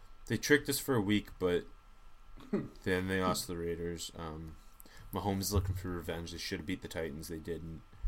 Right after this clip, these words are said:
Speaker 1: He, he's gonna be on. Uh, yeah.
Speaker 2: Yeah, no, <laughs> agreed. I'm taking the Chiefs. Uh, the Chiefs so, so,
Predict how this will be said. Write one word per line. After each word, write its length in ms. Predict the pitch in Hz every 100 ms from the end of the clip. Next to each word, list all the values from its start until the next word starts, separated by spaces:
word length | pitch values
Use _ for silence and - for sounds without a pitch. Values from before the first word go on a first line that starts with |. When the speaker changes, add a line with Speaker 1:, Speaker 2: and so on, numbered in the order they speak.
| - 98 - - - - -
Speaker 1:
He, 220 | 92 87 85
he's 180 | 92
gonna 160 | 92 95
be 140 | 90 85
on. 440 | 76 78 76 78 - - - -
Uh, 360 | 69 69 65 64 - - - - - - - -
yeah. 120 | 69 - - - - - - - - -
Speaker 2:
Yeah, 160 | 135 123 -
no, 280 | 131 117 117 - 139
<laughs> 160 | -
agreed. 600 | 170 - - 143 117 104
I'm 220 | 98 107 110
taking 260 | - 107
the 60 | 104
Chiefs. 220 | - 104 - - - - - - -
Uh, 260 | 113 117 120
the 120 | 120
Chiefs 220 | 170 151
so, 180 | 165 160
so, 300 | 135 143